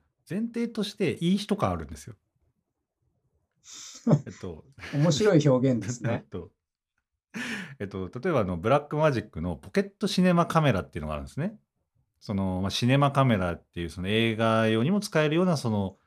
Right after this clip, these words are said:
Speaker 1: 合わせたカメラっていうのがあるんですけど、これも四ケーが出た、出ましたと。まあ、ちょっと前の話ですけど。で、この時に価格がですね、えっと、確か十四万ぐらいなんですね。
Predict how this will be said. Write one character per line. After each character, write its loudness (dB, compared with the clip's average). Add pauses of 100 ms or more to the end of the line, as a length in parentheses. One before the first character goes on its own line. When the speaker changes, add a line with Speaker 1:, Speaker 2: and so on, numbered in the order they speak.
(160)
Speaker 1:
合 -4
わ -4
せ -10
た -8
カ -2
メ 2
ラ 0
っ -12
て -18
い -
う -10
の -6
が -6
あ -6
る -8
ん -8
で -10
す -20
け -12
ど、 -4 (320)
こ -4
れ 0
も 2
四 4
ケ 2
ー 4
が 2
出 -2
た、 -6 (160)
出 -6
ま -2
し -16
た -16
と。 -20 (240)
ま -8
あ、 -4
ち -8
ょ -6
っ -12
と -6
前 0
の -4
話 -12
で -18
す -20
け -10
ど。 -12 (880)
で、 -2
こ -6
の -4
時 -2
に 0
価 -10
格 -6
が -2
で -4
す -10
ね、 -8
え -14
っ -16
と、 -8
確 -6
か -4
十 4
四 6
万 6
ぐ 0
ら 0
い -6
な -14
ん -20
で -20
す -14
ね。 -8